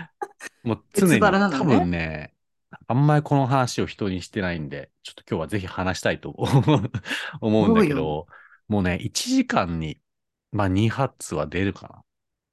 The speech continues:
Speaker 2: あ、結構ね。
Speaker 1: うん。
Speaker 2: 一時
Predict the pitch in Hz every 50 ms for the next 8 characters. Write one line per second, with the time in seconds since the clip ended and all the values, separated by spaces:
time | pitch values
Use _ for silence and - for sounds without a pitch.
0 | _ _ - 143 - - - - - 254 403 453 - - _ _ - 349 262 214
1 | 190 175 151 147 143 151 156 147 139 131 - - _ _ _ - _ _ _ _
2 | - - 87 80 - - 339 359 - - - _